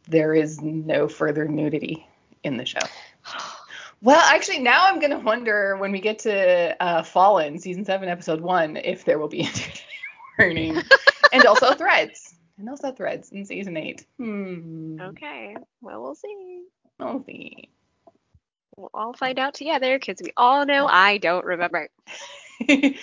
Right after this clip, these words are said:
Speaker 1: Yes, we will. We'll find out. I'll see if I can make a mental note to remember in, like, two years when we get to season seven. <laughs>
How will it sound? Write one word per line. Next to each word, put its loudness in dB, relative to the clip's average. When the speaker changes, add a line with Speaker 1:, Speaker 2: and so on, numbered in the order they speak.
Speaker 1:
Yes, -4
we -6
will. 2
We'll -6
find 0
out. 6
I'll 4
see -8
if -6
I -2
can -8
make -8
a -6
mental -4
note 0
to -8
remember 0
in, 0
like, 0
two 0
years 4
when 2
we 2
get 2
to -6
season 2
seven. 4
<laughs> 0